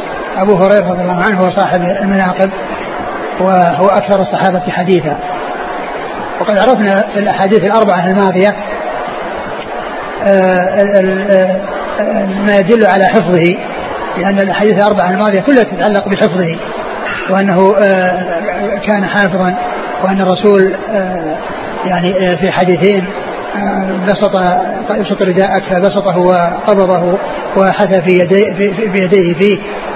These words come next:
ودعا له. وكذلك كونه، آه، آه، مسكينا، آه، ملازما للنبي صلى الله عليه وسلم،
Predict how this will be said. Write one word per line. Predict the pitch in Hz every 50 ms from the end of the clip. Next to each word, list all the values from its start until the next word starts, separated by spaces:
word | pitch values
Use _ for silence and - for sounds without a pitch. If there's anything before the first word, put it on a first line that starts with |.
| - 190
ودعا | 190 190 185 190 175 190 202 196
له. | 190 185 170 180 185 208 - - - - - - - - - - - - - - 220
وكذلك | 208 214 208 202 196 196 185 185 185 185 - 190 185 190 190 190 202 208 - 208 190 202 208 202 196 190 - 190 185 185 185 190 - - - - - -
كونه، | 208 208 208 202 196 180 190 196 190 185 - - - - - - - - - - - - - - - - - - - - - - - - - - -
آه، | 196 202 196 190 180 180 175 175 175 180 - - - - - - - - - - -
آه، | 202 202 196 185 180 180 180 180
مسكينا، | 185 190 185 - - 214 214 214 208 196 190
آه، | 185 190 196 - - - - - - - - - 175 165 - - - - - - 185 - 185
ملازما | 185 196 202 208 202 175 185 190 190
للنبي | 185 196 202 202 196 190 190
صلى | 180 - 196
الله | 190 185 180 180
عليه | 196 208
وسلم، | 202 196 190 185 196